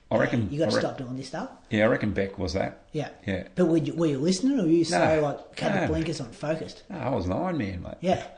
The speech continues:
Speaker 1: Yeah.
Speaker 2: And
Speaker 1: No.
Speaker 2: the goal to go to Hawaii, like, was that just,
Speaker 1: Yeah,
Speaker 2: like,
Speaker 1: well,
Speaker 2: that whole, like,
Speaker 1: well, I'd seen
Speaker 2: Christmas?
Speaker 1: all, you know, a lot of mates and that
Speaker 2: Yeah.
Speaker 1: going over there, and it was just the pinnacle. And I
Speaker 2: Yeah.
Speaker 1: had to, you know, I had to do it. I had to do it. I had to go. Iron Man was, you know, Kona. It was the thing. You
Speaker 2: Yeah.
Speaker 1: gotta do it.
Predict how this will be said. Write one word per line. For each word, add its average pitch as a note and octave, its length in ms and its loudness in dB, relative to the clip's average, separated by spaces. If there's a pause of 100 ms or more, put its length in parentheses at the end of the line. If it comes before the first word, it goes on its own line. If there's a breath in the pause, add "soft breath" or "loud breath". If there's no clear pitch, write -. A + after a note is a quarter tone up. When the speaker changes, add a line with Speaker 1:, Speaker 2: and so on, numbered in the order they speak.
(160)
Speaker 1:
Yeah. - 240 0 (540 loud breath)
Speaker 2:
And G3 100 8
Speaker 1:
No. F#3+ 80 12
Speaker 2:
the - 80 8
goal F#3+ 180 6
to F3 60 8
go F3 100 6
to E3+ 80 4
Hawaii, E3 460 4
like, C3 180 -6
was D3 120 -6
that D3+ 200 -2
just, C#3+ 140 -2
Speaker 1:
Yeah, D#3 220 8
Speaker 2:
like, - 80 0
Speaker 1:
well, A2 100 2
Speaker 2:
that - 140 -2
whole, D3+ 600 0
like, D#3 120 -6
Speaker 1:
well, B2 140 8
I'd - 140 4
seen C#3+ 120 4
Speaker 2:
Christmas? A2+ 360 4
Speaker 1:
all, - 120 -16 (160)
you G#2 60 -2
know, G2 140 2
a - 20 2
lot F#2+ 140 4
of F#2 140 -2
mates A2 220 -4
and G2 80 0
that F2+ 60 -2
Speaker 2:
Yeah. F2 140 0
Speaker 1:
going F2+ 160 2
over F2+ 160 0
there, F2+ 100 0
and F#2 80 0
it F#2 80 -6
was F#2+ 100 -6
just G#2+ 200 -6
the - 40 -12
pinnacle. A2 400 -8 (120)
And F#2+ 120 -2
I F2+ 40 0
Speaker 2:
Yeah. F2+ 60 -4
Speaker 1:
had G2+ 180 -2
to, - 60 -12
you - 260 -8
know, E2 60 -4
I F2 40 -4
had F#2+ 160 -6
to E2+ 60 -10
do F#2+ 220 -4
it. F#2+ 160 -10
I F2 40 -12
had F#2+ 140 -6
to F2 60 -10
do F2+ 140 -6
it. E2+ 40 -6
I - 20 -8
had F#2 120 -4
to F2+ 60 -8
go. E2 280 -2 (160)
Iron F2 260 -4
Man E2 220 -8 (100)
was, E2 220 -8 (680)
you G2 60 -8
know, - 100 -6
Kona. F#2 380 -6 (120)
It F2+ 80 -8
was F2+ 160 -8
the E2+ 60 -10
thing. E2+ 240 -4
You E2 80 -2
Speaker 2:
Yeah. E2 60 -2
Speaker 1:
gotta E2 100 -6
do F2 140 -4
it. - 100 -6